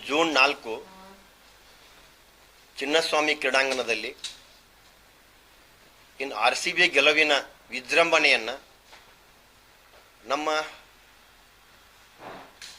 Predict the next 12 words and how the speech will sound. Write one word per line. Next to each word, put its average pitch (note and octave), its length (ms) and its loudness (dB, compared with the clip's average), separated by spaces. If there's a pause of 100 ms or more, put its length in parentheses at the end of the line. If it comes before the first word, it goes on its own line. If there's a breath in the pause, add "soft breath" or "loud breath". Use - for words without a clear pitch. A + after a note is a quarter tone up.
ಕರ್ನಾಟಕ D3 520 0
ಸರ್ಕಾರದ, C#3 580 0 (880)
ಕಾಂಗ್ರೆಸ್ C#3+ 480 2
ಸರ್ಕಾರದ C3+ 460 0 (1040)
ಮುಖ್ಯಮಂತ್ರಿಯಾದ C#3+ 680 -4
ಸಿದ್ದರಾಮಯ್ಯನವರ B2+ 880 0 (640)
ಮತ್ತು C3 300 -6 (1120)
ಉಪಮುಖ್ಯಮಂತ್ರಿಯಾದಂಥ D3+ 1000 -2 (380)
ಡಿ C3+ 120 -4
ಕೆ D3+ 200 -2
ಶಿವಕುಮಾರ್ D3 560 -4
ಅವರ B2 160 -2